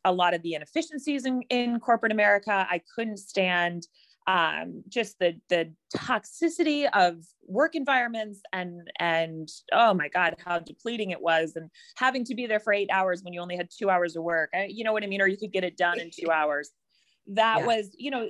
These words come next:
Speaker 1: that all, it just absolutely drained me. And so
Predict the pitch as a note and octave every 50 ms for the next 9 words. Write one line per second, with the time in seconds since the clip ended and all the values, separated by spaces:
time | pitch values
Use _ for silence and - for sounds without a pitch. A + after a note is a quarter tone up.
0 | - G#3 F#3+ F#3+ A3 A3 A#3+ C4 C#4 - - G#3+ A3 G#3 G3+ G3 G3 - - G#3
1 | G#3 G3 - G#3+ G3+ - - - G3+ G3+ G3 - - G3 F3+ F3+ - F3+ F3+ F3+
2 | F3+ F3+ - - E3 D#3+ D#3 D#3 E3 - - G#3+ F#3 F3+ E3+